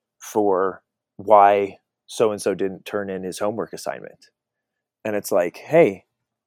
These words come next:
you know, he can have that conversation with me, right? And he needs to figure out how to send that email, because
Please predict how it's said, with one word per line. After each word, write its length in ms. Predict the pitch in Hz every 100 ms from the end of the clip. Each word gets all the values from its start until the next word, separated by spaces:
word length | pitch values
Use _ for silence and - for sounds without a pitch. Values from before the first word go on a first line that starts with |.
| _
you 80 | 139
know, 140 | 233 294
he 160 | 311
can 100 | 269
have 140 | 233 180
that 160 | 120
conversation 640 | 151 156 113 139 147 90
with 180 | 87 87
me, 80 | 85
right? 260 | 87 117 117
And 100 | 98
he 200 | 143 151
needs 220 | 131 -
to 100 | 107
figure 240 | 104 101
out 100 | 98
how 80 | 101
to 80 | 92
send 240 | - 101
that 160 | 90 113
email, 320 | 139 104 90
because 540 | 95 95 85 90 -